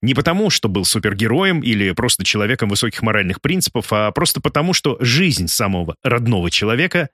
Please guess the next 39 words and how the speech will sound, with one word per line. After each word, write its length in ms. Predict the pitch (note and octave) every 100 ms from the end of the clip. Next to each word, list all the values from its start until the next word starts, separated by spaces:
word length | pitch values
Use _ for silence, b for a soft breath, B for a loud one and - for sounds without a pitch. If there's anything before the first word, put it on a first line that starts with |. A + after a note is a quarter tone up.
| -
зависела 580 | B2 D3 F#3 - E2+
от 120 | D#2 -
него. 240 | D2 C2 - _ _ _
Последнее, 600 | - E3+ - F#3 D3+ F#2
что 180 | F2 -
ещё 260 | G#2+ - C3
удерживало 640 | G#2+ G2 E3 F3 E3 D3
его 300 | C#3 C3 B2 -
в 180 | - G2
этом 220 | B2 B2
мире. 380 | A2 F#2+ D#2+ C#2 _
Один 260 | - C3+ G3
раз 200 | F#3 F3
он 100 | F3+
уже 160 | D3 D#3
сдался, 500 | A#2+ C3+ G2 - D#2+
и 40 |
это 180 | E2 G2
стало 300 | - C3 A#2+
самой 280 | - B2+ A#2
большой 400 | A2+ G#2 - D#3+
трагедией 520 | D3+ C#3+ C3+ A#2+ A#2
в 60 |
его 260 | F#2 G#2 A2
жизни, 360 | G#2 A2 E2 F2
а 80 |
значит, 340 | - A#2+ C#3 C#3 _
пока 280 | - A#2 B2
он 100 | G2+
способен 480 | - A2 A2 F#2+ F#2+
дышать, 340 | G2+ - F3 -
способен 520 | - - C#3 C3+ G#2+ -
встать 340 | - - -
на 200 | A#2 D#3+
ноги, 240 | E3 D3 - _
ещё 260 | C3 F3+ F3+
не 100 | F3+
всё 180 | - -
потеряно. 500 | D#3 A#2+ A2 G#2+